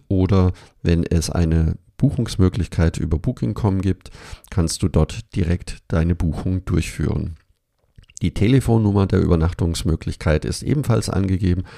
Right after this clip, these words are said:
sodass du auch, wenn du der Sprache mächtig bist, Vorreservierungen verändern kannst.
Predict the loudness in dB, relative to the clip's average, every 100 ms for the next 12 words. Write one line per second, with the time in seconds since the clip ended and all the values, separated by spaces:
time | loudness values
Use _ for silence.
0 | -20 -18 -2 2 2 2 0 2 2 2
1 | 0 2 2 0 -4 -20 -20 _ -2 0
2 | 2 2 2 0 0 0 -4 -2 -2 -2
3 | -8 -18 _ -2 0 2 0 -2 -2 0
4 | 0 0 0 0 -4 _ -2 -2 0 -2
5 | -2 -4 -6 -6 -8 -12